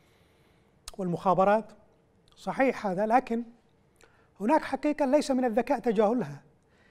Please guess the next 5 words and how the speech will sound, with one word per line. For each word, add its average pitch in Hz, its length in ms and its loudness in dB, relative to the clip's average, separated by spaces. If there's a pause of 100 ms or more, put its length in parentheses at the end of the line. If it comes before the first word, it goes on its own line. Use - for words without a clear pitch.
(200)
هي 226 200 0
أن 285 200 0
الخطاب 277 400 0
الأيديولوجي 196 680 2 (800)
الحوثي، 180 560 0